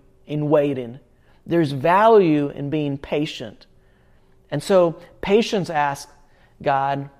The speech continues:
"God, what do you want me to learn from this situation?" Rather than, "God, why did this happen to me?" I hope this makes sense. I know that I'm preaching on a topic that, um,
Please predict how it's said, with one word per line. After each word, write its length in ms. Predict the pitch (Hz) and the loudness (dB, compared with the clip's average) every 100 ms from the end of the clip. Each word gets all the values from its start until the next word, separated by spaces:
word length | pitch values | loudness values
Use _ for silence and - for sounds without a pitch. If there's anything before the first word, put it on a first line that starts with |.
| _ _ _ - | _ _ _ -6
"God, 360 | 180 180 175 - _ _ _ - | -4 -4 -6 -14 _ _ _ 0
what 140 | 160 | 2
do 80 | 220 | 4
you 100 | 233 | 2
want 120 | 220 | 0
me 100 | 220 | 0
to 80 | 202 | 0
learn 560 | 151 151 127 123 151 - _ _ _ _ _ | 0 -2 -4 -8 -12 -16 _ _ _ _ _
from 140 | - 139 | -10 -6
this 140 | 135 | -6
situation?" 720 | - 143 147 131 - 117 127 - _ _ _ | -8 -6 -6 -6 -10 -16 -18 -20 _ _ _
Rather 260 | 165 185 170 | 4 4 4
than, 160 | 156 135 - - | 0 -4 -10 -4
"God, 220 | 175 175 | 0 2
why 240 | 175 214 | 4 6
did 200 | 254 208 | 6 4
this 180 | 143 277 | 4 2
happen 440 | - 190 190 185 147 | 2 2 2 0 -4
to 140 | 156 | -6
me?" 320 | 135 131 151 _ _ _ _ _ - - - | -8 -10 -18 _ _ _ _ _ -20 -20 -4
I 40 | |
hope 180 | 196 220 | -2 2
this 220 | 190 - | 2 2
makes 280 | 175 160 - | -2 -6 -6
sense. 440 | - 139 135 127 _ - - | -6 -6 -8 -14 _ -20 -8
I 120 | - | -2
know 260 | 175 196 220 | 4 6 6
that 240 | 196 170 | 6 4
I'm 100 | 160 | 2
preaching 380 | 156 196 185 202 | -2 -2 0 0
on 140 | 180 156 | 0 -2
a 60 | |
topic 440 | 131 156 160 185 151 | 0 0 2 -2 0
that, 340 | 151 131 - _ _ _ _ | 0 -2 -12 _ _ _ _
um, 360 | 135 127 139 | -10 -8 -8